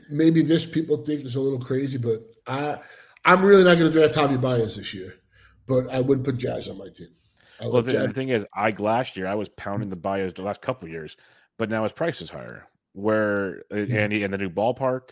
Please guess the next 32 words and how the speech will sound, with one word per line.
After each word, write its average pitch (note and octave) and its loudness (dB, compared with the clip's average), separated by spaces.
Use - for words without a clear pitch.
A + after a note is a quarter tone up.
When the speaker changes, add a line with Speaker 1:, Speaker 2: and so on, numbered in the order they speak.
Speaker 2:
and G2+ -6
there's F#2+ -8
just G2 -10
certain G#2+ -6
Speaker 1:
I, F3+ 6
I - 8
don't A3+ 8
like G#3+ 4
the G3 -2
Speaker 2:
situations. F3 0
Speaker 1:
league F3+ -2
change E3+ -2
too. D#3+ 4
I E3 2
look, E3 4
I've, D3 0
I've D#3+ -2
Speaker 2:
Yeah. F#3 4
Speaker 1:
never F3 0
been. D#3+ -4
Uh, B2+ -2
I'm D3 -4
not E3 -4
really D3+ 2
a - -6
fan D3 0
of C3 -2
that B2+ -6
profile, A2 -8
as G#2+ -12
many A#2 -6
people G#2+ -16